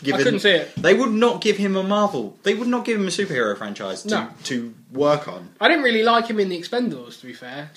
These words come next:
Speaker 1: He wasn't bad. Well, he was the bad guy, but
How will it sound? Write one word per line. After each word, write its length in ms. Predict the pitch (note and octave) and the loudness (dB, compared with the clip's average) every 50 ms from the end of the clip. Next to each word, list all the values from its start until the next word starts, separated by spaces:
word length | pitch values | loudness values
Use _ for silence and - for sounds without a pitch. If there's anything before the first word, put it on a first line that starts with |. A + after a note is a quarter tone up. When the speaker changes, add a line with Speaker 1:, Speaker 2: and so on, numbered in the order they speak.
| - - _ | -20 -20 _
Speaker 1:
He 80 | - | -8
wasn't 380 | A3 C4+ D4 C#4+ C#4 A3 E3 - | -6 -4 -4 -2 -4 -6 -6 -6
bad. 720 | - A#2 G#2+ A2+ G#2 - - E3 F2+ F3+ F#3+ G#2 - - - - - - - - - - - - _ _ _ _ _ - | -6 -2 0 0 0 0 0 -2 -2 -4 -4 -6 -8 -10 -14 -16 -20 -20 -20 -20 -20 -20 -20 -20 _ _ _ _ _ 0
Well, 220 | C#3 D3+ C#3+ A#2 | 4 4 4 4
he 80 | C3+ B2+ | 4 2
was 140 | B2 A#2 | 0 -2
the 60 | A2+ G#2 | 0 2
bad 280 | B2+ C3 B2 G#2+ - | 4 4 4 4 4
guy, 460 | - C#3+ C#3 G#2 E2+ E2+ F2 F#2 G2 G2 | 4 2 2 2 0 -4 -8 -10 -12 -10
but 280 | - G#2 G2+ G2+ G2+ | -10 -8 -8 -8 -10